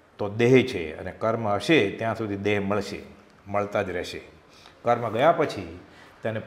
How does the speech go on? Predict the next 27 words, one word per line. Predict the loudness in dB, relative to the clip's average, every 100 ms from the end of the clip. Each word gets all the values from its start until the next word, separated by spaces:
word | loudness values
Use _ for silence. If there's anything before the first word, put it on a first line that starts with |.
| -2
ફરી | 0 2
દેહ | 2 4 4
ધારણ | 4 2 0
કરવાનું | -4 -4 -4 -4
રહેતું | -8 -6 -6
નથી. | -8 -12 -20 -20 _ _ -20 _ -20 -20 _
કર્મબંધના | -2 0 2 0 2 2 2 2
મુખ્યત્વે | -2 -6 -6 -4 -2
ચાર | -2 4 4 4
કારણો | 0 0 -4
છે: | -6 -12 -10
મિથ્યાત્વ, | -12 -10 -2 -2 -2 -4 -4 -8 -14 -20 -20 -20 -6
અવિરતિ, | 2 4 6 2 0 -8 -10 -6
કષાય | -6 0 0
અને | 0 -4
યોગ. | 0 0 -2 -12 -20 -20 -20 -20 -20 -6
બંધાવું | -4 4 6 6 4
કે | -2
છૂટવું | 0 2 2 2 0 -6 -12 -20 -10
તે | -8
જીવના | -4 -4 -2 -2
હાથમાં | -2 -4 -10 -10
છે. | -16 -20 -20 _ -20 -20 -20 -20 -6
જીન | 2 4 4
સોહી | 4 4 6 4
હે | 4 2
આત્મા, | 2 0 0 -4 -4 -4 -8